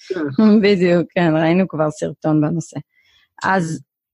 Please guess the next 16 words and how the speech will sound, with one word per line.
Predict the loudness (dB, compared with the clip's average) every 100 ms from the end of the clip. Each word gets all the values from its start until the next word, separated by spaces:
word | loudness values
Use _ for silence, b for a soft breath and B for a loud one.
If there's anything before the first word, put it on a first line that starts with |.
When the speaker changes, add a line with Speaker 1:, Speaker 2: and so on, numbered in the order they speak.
| _ _ _ -2
Speaker 2:
מבחינת | -2 0 0 0 2 0
ישראלים, | -2 0 0 2 4 4
זה | 2 2 0
כרגע | 2 2 2 2
מה | 2 2
שאנחנו | 2 0 2 0 2 2
יכולים | 2 2 2 4
לעשות. | 4 2 0 0 0 0
כמובן | 0 0 0 0 0
שאפשר | 0 -2 0 0
לקחת, | 0 0 -2 -2 -4 -2
אה, | 0 0 -2 _ _ _ _ -4
אה, | 2 4 4 2
לצרף | 0 -2 0 2 0 0
במקום, | 0 0 0 2 2 2
אה, | 4 4 4 2 2